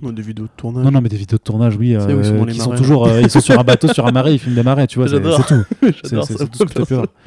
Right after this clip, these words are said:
Speaker 2: Et t'as vu une fois, t'avais l'actrice
Speaker 1: Mais
Speaker 2: là,
Speaker 1: les mecs ont
Speaker 2: euh,
Speaker 1: vraiment été dans des marais, tu vois, ils ont
Speaker 2: Crystal
Speaker 1: pas fait
Speaker 2: Reed.
Speaker 1: des, des
Speaker 2: T'avais,
Speaker 1: petits piscines en studio.
Speaker 2: oui, bien sûr, t'avais, t'avais Crystal Reed qui était sur un bateau et voilà, c'est tout,
Speaker 1: Ouais.
Speaker 2: c'est,
Speaker 1: <laughs> Crystal
Speaker 2: waouh,
Speaker 1: Reed est
Speaker 2: super.
Speaker 1: sur un bateau, ouais.
Speaker 2: Ouais.
Speaker 1: Déjà le début d'une blague.
Speaker 2: <laughs> Ouais, c'est
Speaker 1: Mais,
Speaker 2: clair.
Speaker 1: euh, ouais, enfin, oui, oui, oui.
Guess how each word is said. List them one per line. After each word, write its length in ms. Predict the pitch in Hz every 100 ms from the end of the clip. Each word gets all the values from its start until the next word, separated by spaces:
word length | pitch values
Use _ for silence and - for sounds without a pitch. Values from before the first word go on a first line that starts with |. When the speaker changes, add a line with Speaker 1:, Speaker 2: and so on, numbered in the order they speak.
| -
Speaker 2:
Et 100 | 123
t'as 120 | 113 113
vu 100 | 120
une 80 | 123
fois, 180 | 143
t'avais 220 | 139 113 107
l'actrice 400 | 110 - 127 131
Speaker 1:
Mais 80 |
Speaker 2:
là, 80 | 120
Speaker 1:
les 80 | 123
mecs 120 | 110
ont 20 | 107
Speaker 2:
euh, 160 | 104 104
Speaker 1:
vraiment 180 | 139 175
été 140 | 151
dans 100 | 180
des 100 | 131
marais, 240 | 135 196 220
tu 80 | -
vois, 100 | 127
ils 20 |
ont 20 |
Speaker 2:
Crystal 240 | 123 104 123
Speaker 1:
pas 60 |
fait 140 | 113 135
Speaker 2:
Reed. 40 | 117
Speaker 1:
des, 380 | 113 113 110 113
des 160 | 120 117
Speaker 2:
T'avais, 160 | 113
Speaker 1:
petits 120 | 113 110
piscines 220 | 107 107
en 40 |
studio. 320 | 107 165 196 170
Speaker 2:
oui, 60 |
bien 80 | 156
sûr, 160 | - 147
t'avais, 220 | 104 104
t'avais 200 | 107 107
Crystal 260 | 117 110 113
Reed 240 | 117 123
qui 80 | 113
était 120 | 107
sur 140 | -
un 60 | 104
bateau 320 | 101 98 131
et 200 | 127 107
voilà, 180 | 104 123
c'est 120 | 113
tout, 100 | - 117
Speaker 1:
Ouais. 140 | 120
Speaker 2:
c'est, 260 | 90 - _
Speaker 1:
<laughs> 160 | _
Crystal 220 | - 113 151
Speaker 2:
waouh, 80 | -
Speaker 1:
Reed 100 | 147
est 40 |
Speaker 2:
super. 60 | 117
Speaker 1:
sur 160 | 110 113
un 40 |
bateau, 300 | 113 110 -
ouais. 340 | 117 110 - 110
Speaker 2:
Ouais. 120 | 101
Speaker 1:
Déjà 140 | 127 110
le 60 |
début 120 | 107 104
d'une 160 | 104
blague. 180 | 117 135 - -
Speaker 2:
<laughs> 60 | 107 - - -
Ouais, 120 | 120
c'est 140 | - 143
Speaker 1:
Mais, 60 | 123
Speaker 2:
clair. 180 | 123
Speaker 1:
euh, 520 | 127 120 120 - 117 - - 147 131
ouais, 220 | 147 156
enfin, 300 | 147 131 120
oui, 240 | 120 135 147
oui, 260 | 135 147
oui. 360 | 117 117 120